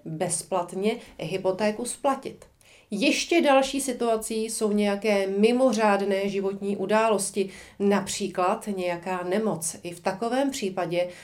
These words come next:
můžete hypotéku předčasně splatit, zcela bezplatně. Vůbec to nemusí být ani žádné výročí, můžete ji splatit do posledního haléře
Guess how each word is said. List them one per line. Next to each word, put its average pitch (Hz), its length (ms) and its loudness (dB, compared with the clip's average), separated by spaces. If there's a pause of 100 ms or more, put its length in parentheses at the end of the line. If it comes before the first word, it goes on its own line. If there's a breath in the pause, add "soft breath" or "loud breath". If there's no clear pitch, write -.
(200 loud breath)
můžete 196 420 0
hypotéku 180 680 -2
předčasně 175 560 -8
splatit, 208 640 -4
zcela - 560 2
bezplatně. 208 680 -2 (300 loud breath)
Vůbec 220 340 2
to 214 120 -2
nemusí 208 480 2
být 208 240 0
ani 196 300 -2
žádné 170 440 -2
výročí, 196 540 -4
můžete 208 360 0
ji 202 80 0
splatit 190 440 -2
do 170 240 -2
posledního 190 580 -2
haléře 165 520 0